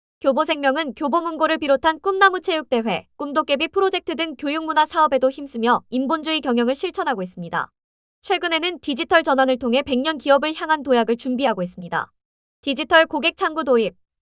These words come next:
에이아이 기반 보장 분석 서비스 도입 등은 고객 편의성과 내부 디지털 역량을 동시에 끌어올렸습니다.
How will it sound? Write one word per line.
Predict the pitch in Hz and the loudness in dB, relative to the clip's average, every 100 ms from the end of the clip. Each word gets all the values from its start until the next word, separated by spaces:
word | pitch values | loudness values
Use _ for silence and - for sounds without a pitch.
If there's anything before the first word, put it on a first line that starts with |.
| - | 2
에이아이 | 247 302 311 330 | 4 8 6 4
기반 | 302 285 320 | 2 4 4
보장 | 294 294 339 | 2 2 2
분석 | 311 302 320 | 2 0 0
서비스 | - 302 294 294 | 2 0 -2 -4
도입 | 262 247 | 0 0
등은 | 240 226 269 233 | 0 -2 -2 -4
고객 | 277 330 339 | -4 -2 -2
편의성과 | 370 330 311 269 294 240 | -4 -2 -2 4 4 6
내부 | 208 233 311 | 4 0 -2
디지털 | 285 285 - 320 | -4 -4 0 2
역량을 | 277 254 226 254 | 2 0 0 -2
동시에 | 277 262 294 | -2 -2 -2
끌어올렸습니다. | 285 302 262 196 196 170 165 120 | -2 0 0 -2 -8 -8 -6 -8